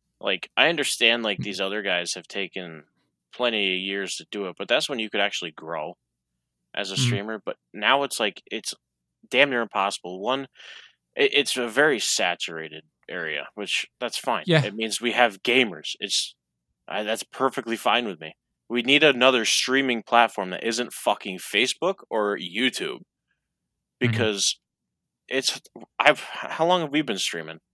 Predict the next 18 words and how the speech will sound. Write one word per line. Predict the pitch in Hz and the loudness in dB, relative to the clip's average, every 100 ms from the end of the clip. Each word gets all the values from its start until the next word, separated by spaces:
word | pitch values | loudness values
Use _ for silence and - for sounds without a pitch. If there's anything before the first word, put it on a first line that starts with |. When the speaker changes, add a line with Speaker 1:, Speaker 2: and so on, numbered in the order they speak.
| _ _ _ _ _ _ - | _ _ _ _ _ _ -8
Speaker 1:
And | 98 95 87 - _ _ _ _ _ - | -6 -6 -8 -14 _ _ _ _ _ -6
you | 123 156 | -2 6
have | 143 113 | 6 6
way | 113 | 2
more | 110 117 | 2 2
Speaker 2:
I | |
don't | |
know. | 104 | 4
Speaker 1:
followers | 104 90 85 85 - - | 4 2 -2 -6 -6 -8
'cause, | 92 98 | -10 -8
you | 98 | -6
know, | 90 85 | -6 -8
you | 90 98 | -6 -6
were | 92 | -4
streaming | - 101 98 92 | -4 -4 -4 -6
every | 87 87 | -6 -4
day | 87 87 | -2 -2
and, | 85 80 | -6 -10